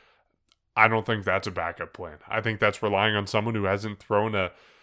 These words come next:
professional pitch since twenty twenty-two, who hasn't started since he was in Cuba. Like, that is a recipe for disaster, relying on him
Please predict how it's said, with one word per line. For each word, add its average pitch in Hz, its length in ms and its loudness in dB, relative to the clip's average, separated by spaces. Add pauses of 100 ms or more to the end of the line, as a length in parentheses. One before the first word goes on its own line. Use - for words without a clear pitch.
(160)
professional 113 580 0
pitch - 340 0
since 120 220 -6
twenty 107 280 -2
twenty-two, 123 680 -4 (480)
who 117 120 -2
hasn't 101 300 -2
started 139 520 4
since 120 220 -4
he 113 80 0
was 98 140 -2
in 92 120 -8
Cuba. 135 480 2
Like, 98 320 -6
that 131 220 -2
is 110 180 0
a 101 60 -2
recipe 98 460 0
for 104 140 -6
disaster, 92 520 -2
relying 92 460 -2
on 87 140 -8
him 95 380 -6